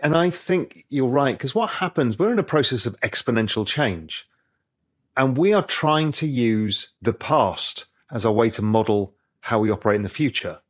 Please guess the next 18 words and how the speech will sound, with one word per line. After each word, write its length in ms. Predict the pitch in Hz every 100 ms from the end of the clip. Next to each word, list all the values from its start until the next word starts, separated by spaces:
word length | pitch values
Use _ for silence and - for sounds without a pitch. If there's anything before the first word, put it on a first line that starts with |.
| _ _ _ _ _ _ _ 143
And 200 | 156 -
I'm 120 | 156
not, 260 | 214 - - _
as 200 | 147 123
you 80 | 220
say, 380 | - 123 101 101 _ _
I'm 100 | 180
not 140 | 247
really 120 | 165 156
sure 220 | - 147
anybody's 380 | 170 214 131 110
trying 160 | 135
to 40 | 120
be 140 | 127
underhand 600 | 123 139 123 113 110 107
or 220 | 113 113
even 360 | 165 220 165 113
slow. 600 | - - 180 220 95